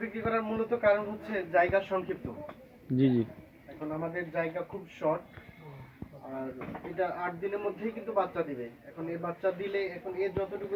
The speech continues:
Speaker 1: জায়গা নিয়ে আছে, এখন বাচ্চা দিলে তো আবার ডাবল জায়গা নেবে, কিন্তু এতটুকু জায়গা আমাদের নাই। তারপরে এটাকে দেখভালের যে বিষয় একটা আছে, কারণ বাচ্চা দিলে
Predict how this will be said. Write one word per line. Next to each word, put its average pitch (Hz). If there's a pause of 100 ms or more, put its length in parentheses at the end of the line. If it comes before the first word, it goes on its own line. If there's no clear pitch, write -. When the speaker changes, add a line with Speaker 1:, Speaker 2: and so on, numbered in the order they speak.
(100)
Speaker 1:
জায়গা 196
নিয়ে 202
আছে, 185
এখন 190
বাচ্চা 185
দিলে 185
তো 180
আবার 175 (120)
ডাবল 175
জায়গা 147
নেবে, 113 (460)
কিন্তু 170
এতটুকু 185 (120)
জায়গা 170 (120)
আমাদের 160
নাই। 226 (100)
তারপরে 202 (100)
এটাকে 180 (120)
দেখভালের 185
যে 175 (120)
বিষয় 170
একটা 160 (100)
আছে, 143 (100)
কারণ 139 (100)
বাচ্চা 165
দিলে 160